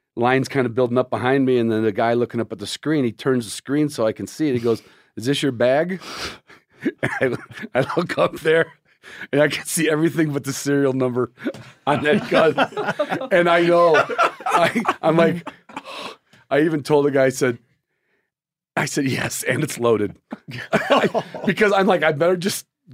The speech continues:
Speaker 1: get it clear here."
Speaker 2: Come out with it now.
Speaker 1: And he said, "Well, we'll stay right there." And they diverted the rest of the line. You know, they had a, the people who didn't have to take their shoes off <laughs> had to go in the other line. They
Speaker 2: Yeah.
Speaker 1: weren't, they weren't happy with me. A little salty. And I was probably at that little conveyor stand there where you get your stuff back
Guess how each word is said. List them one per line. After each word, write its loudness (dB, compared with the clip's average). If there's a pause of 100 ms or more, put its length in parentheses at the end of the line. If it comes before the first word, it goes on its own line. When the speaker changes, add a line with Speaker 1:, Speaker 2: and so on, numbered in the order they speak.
(100)
Speaker 1:
get 2
it -4
clear 2
here." 2
Speaker 2:
Come 4
out 6
with 2
it -2
now. 2
Speaker 1:
And 0 (280)
he -2
said, 0
"Well, 4
we'll -6
stay 2
right 2
there." 2
And 0
they 0
diverted 0
the 0
rest 0
of -4
the -2
line. 2
You -2
know, 2
they 0
had 0
a, -4 (320)
the -4
people -2
who 0 (280)
didn't 0
have -2
to -18
take 0
their -6
shoes -2
off 2
<laughs> -16
had 2
to 0
go -2
in 0
the 0
other 0
line. -2
They 2
Speaker 2:
Yeah. 6
Speaker 1:
weren't, -2
they -2
weren't -2
happy -10
with -8
me. -4
A -2
little -2
salty. -8 (640)
And 2
I 0
was 2
probably 0
at -2
that 0
little 0
conveyor -2
stand 0
there 2
where -2
you -4
get -6
your -10
stuff -4
back -2